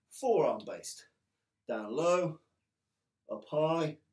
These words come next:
you get some sort of parries and covers. You get covers, parries,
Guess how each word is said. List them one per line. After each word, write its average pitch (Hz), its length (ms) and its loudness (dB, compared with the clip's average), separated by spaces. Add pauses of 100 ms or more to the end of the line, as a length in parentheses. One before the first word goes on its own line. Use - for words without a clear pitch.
(320)
you 127 80 -10
get 123 200 -4
some 185 320 -2
sort 165 320 -2
of - 160 -12
parries 202 640 0 (280)
and - 160 -14
covers. - 460 -4
You - 80 -14
get - 160 -8
covers, 226 460 6 (720)
parries, 156 540 0